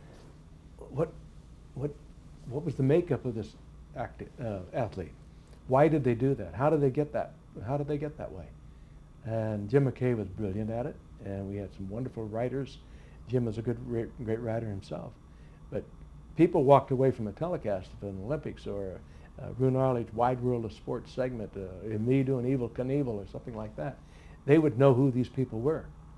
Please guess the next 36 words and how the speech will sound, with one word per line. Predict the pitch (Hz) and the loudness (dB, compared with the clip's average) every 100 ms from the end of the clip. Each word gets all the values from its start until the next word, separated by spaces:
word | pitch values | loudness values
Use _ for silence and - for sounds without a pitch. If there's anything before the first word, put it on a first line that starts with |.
| - - - - 123 | -20 -20 -20 -8 -4
because | 117 123 110 | 0 2 2
we | 104 151 | 2 2
just | 147 - | 0 0
didn't | 107 92 | -4 -4
show | - 135 | 0 2
the | 113 101 | 2 0
event. | 90 170 151 - - - - 147 | 4 4 4 -4 -18 -20 -8 -2
We | |
talked | 147 135 117 135 | 2 2 0 0
about | 120 117 | -2 -2
the | 123 | -4
people | 165 185 135 | -6 -4 -4
involved | 95 87 85 82 | -6 -2 -4 -4
in | 87 | -10
it. | 78 - - | -14 -16 -10
Roone, | 170 220 214 - - - - - - - - - - - - - 120 90 | -4 -2 -2 -8 -16 -20 -20 -20 -20 -20 -20 -20 -20 -20 -20 -10 -8 -4
he | 170 | -2
never | 196 165 123 | 0 0 4
really | 160 156 | 4 2
stepped | - - 120 | 0 -4 -2
back | 120 147 147 | 0 -2 -4
from | 85 98 | -10 -10
it. | |
He | - | -2
stopped | 151 151 | -2 -2
coming | - 165 131 98 | 0 0 0 -2
to | |
the | 101 | -8
games, | 104 123 110 80 82 | -4 -2 -2 -6 -12
but | 101 | -6
he | 127 | -2
never | 127 127 110 | 0 0 -2
was | 104 | 0
off | 117 - | -2 -2
the | 85 | -10
phone. | 120 127 | -8 -6